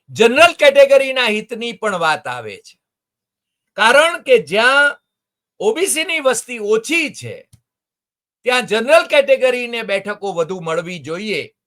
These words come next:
અને જ્યાં ઓબીસી ની વસ્તી વધુ છે,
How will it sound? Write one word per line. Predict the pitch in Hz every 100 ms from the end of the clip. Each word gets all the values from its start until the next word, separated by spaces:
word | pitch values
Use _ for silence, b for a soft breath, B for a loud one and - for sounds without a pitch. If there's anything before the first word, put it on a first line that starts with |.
| _ _ _ _ _ 202
અને | 233
જ્યાં | 180 240 285
ઓબીસી | 240 240 330 359 - 294
ની | 285
વસ્તી | 254 220 - 226 196 147 _ _ _ _ _ _ _
વધુ | 143 185 294 302
છે, | 190 180 147 113